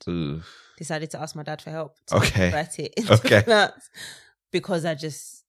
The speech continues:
Speaker 2: it, money didn't make sense.
Speaker 1: Yeah.
Speaker 2: And I went from being extremely lonely in Saudi
Speaker 1: Yeah.
Speaker 2: to being lonely. It doesn't make sense. When
Speaker 1: Okay.
Speaker 2: th-, the way my house is set up, when you walk upstairs, I've got a code on my door
Speaker 1: Yeah.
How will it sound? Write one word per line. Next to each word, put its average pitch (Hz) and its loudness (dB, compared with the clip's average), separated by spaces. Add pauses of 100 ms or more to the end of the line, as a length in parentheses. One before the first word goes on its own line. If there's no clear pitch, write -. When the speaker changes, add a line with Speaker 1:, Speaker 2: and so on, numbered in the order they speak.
(120)
Speaker 2:
it, 160 -10 (220)
money 185 -2
didn't 160 -4
make 160 -4
sense. 143 -8
Speaker 1:
Yeah. - -4 (220)
Speaker 2:
And 147 -6 (540)
I 160 2
went 170 -2
from 156 -8
being 147 -6
extremely 160 -6
lonely 151 -4
in 143 -8
Saudi 147 -8
Speaker 1:
Yeah. 76 -8 (540)
Speaker 2:
to - -12
being 156 -6
lonely. 151 -6
It - -16
doesn't 151 -10
make 143 -10
sense. 135 -14
When 143 -8
Speaker 1:
Okay. - -12 (240)
Speaker 2:
th-, 147 -18 (100)
the 165 -8
way 175 -2
my 165 -4
house 151 -8
is 143 -12
set - -10
up, - -10 (560)
when 170 -2
you 170 -2
walk 165 -4
upstairs, 151 -6
I've 156 -6
got 185 -2
a 175 -6
code 170 -8
on 147 -10
my 143 -14
door 143 -16
Speaker 1:
Yeah. 78 -8